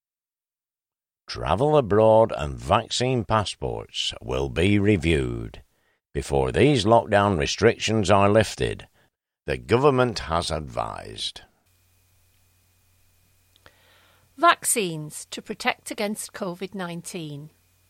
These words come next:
Speaker 2: People in their forties are now being invited to book their covid nineteen vaccination, starting with those over forty-five. Letters are being sent out,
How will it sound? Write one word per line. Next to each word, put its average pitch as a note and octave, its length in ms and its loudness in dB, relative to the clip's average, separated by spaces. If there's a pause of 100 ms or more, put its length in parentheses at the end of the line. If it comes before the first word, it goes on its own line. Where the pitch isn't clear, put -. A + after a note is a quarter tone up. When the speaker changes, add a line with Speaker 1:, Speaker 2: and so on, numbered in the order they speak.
(800)
Speaker 2:
People F#4+ 320 -2
in F4 120 2
their E4+ 140 4
forties B3 800 0
are F#3+ 160 0
now F#3+ 280 2
being B3+ 260 -4
invited G3+ 560 -6
to - 100 -12
book - 280 -8
their G3+ 180 -2
covid G3 420 -6
nineteen F#3 520 -6
vaccination, E3+ 880 -6
starting A#3 640 0
with A#3 200 -6
those F#3 380 -2
over F3 300 -4
forty-five. F3 960 -6 (760)
Letters A3+ 400 2
are C4+ 100 6
being A#3+ 260 2
sent B3 380 -2
out, E3+ 380 -2